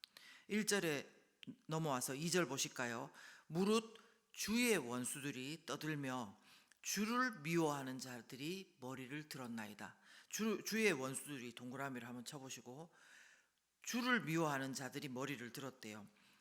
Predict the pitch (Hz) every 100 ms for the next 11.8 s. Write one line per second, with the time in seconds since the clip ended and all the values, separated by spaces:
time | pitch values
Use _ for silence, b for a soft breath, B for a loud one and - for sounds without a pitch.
0 | B B 160 208 254 208 135 135 147 131
1 | 120 117 117 113 131 139 _ _ _ _
2 | _ _ _ _ _ - 151 170 180 202
3 | 202 208 143 110 127 123 110 127 135 -
4 | - 202 185 135 117 123 120 143 127 143
5 | - B B - 127 147 196 233 175 175
6 | 165 143 139 135 127 120 120 123 160 208
7 | 202 B B - 220 247 208 147 113 139
8 | 139 123 123 117 120 143 131 113 113 107
9 | - 104 104 98 - B B B 160 170
10 | 208 180 165 170 B - - 147 151 165
11 | 151 143 - 165 151 139 170